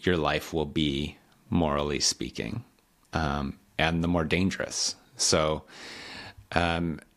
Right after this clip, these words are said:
that is something that should be, power, privilege, money should be held with, uh, a level of fear and trembling. Um, to, to put it short, we, we should have an episode on money sometime. That'd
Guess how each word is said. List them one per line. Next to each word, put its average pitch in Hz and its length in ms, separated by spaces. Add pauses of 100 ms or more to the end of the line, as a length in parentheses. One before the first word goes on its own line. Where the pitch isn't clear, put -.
(220)
that 90 580
is 82 580
something 87 560
that 76 280 (220)
should 98 340
be, 85 240 (120)
power, 117 420
privilege, 107 560
money 90 340
should 80 320
be 76 380 (400)
held 95 500
with, - 580 (580)
uh, 76 380
a 104 80
level 87 380
of 76 100
fear 85 260
and 73 140
trembling. - 460 (680)
Um, 76 480 (1300)
to, 78 260
to - 160
put 82 140
it 60 120
short, - 300
we, 87 200 (220)
we 120 140
should 120 140
have 110 160
an 101 40
episode 87 380
on 78 160
money 69 400
sometime. 76 560
That'd 87 200